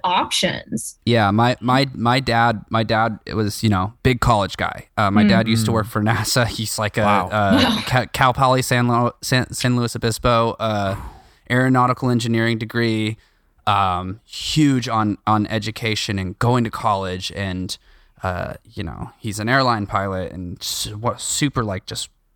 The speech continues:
Speaker 2: disgustingly smart guy. And so, you know,
Speaker 3: Wow.
Speaker 2: when I was like, "Hey, I'm not going to college at all," he was like,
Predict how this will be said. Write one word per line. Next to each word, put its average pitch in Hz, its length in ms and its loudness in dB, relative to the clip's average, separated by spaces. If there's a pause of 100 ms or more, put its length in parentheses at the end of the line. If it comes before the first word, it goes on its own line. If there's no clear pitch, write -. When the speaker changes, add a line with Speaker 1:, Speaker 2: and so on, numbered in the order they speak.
(120)
Speaker 2:
disgustingly 113 680 -2
smart 98 360 -10
guy. 98 420 -6
And 98 160 -10
so, 92 420 -6
you 107 120 -6
know, 95 100 -4
Speaker 3:
Wow. 101 220 -6 (400)
Speaker 2:
when 117 180 2
I 120 140 4
was 117 200 2
like, 104 240 0 (140)
"Hey, 113 220 2
I'm 98 120 -2
not 98 200 -2 (220)
going 98 240 0
to 110 60 -6
college - 440 -8 (100)
at 95 120 -2
all," - 180 -8
he 87 120 -6
was - 200 -10
like, - 340 -8